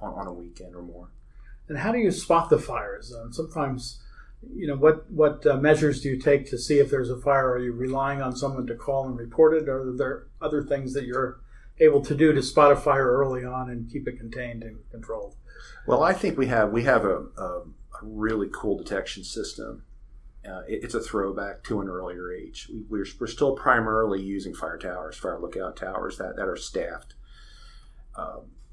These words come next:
Speaker 1: although these towers only report less than thirty percent of our fires, they report almost all the acreage, which means that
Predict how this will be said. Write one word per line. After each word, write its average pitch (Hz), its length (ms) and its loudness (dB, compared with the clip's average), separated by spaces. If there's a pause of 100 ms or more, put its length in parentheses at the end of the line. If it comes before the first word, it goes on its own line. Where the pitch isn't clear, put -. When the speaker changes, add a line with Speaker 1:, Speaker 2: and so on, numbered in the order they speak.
(140)
Speaker 1:
although 107 280 2
these 120 240 0
towers 131 560 4
only 104 380 -6
report 95 640 -2 (1080)
less 113 420 0
than 101 120 -4
thirty 104 320 2
percent - 500 0
of 117 60 2
our 90 160 2
fires, 90 720 -6 (560)
they 113 100 2
report 104 420 4
almost 101 300 4
all 104 220 0
the 87 200 -6
acreage, - 560 -12 (240)
which 101 220 -10
means 101 440 -8
that - 360 -8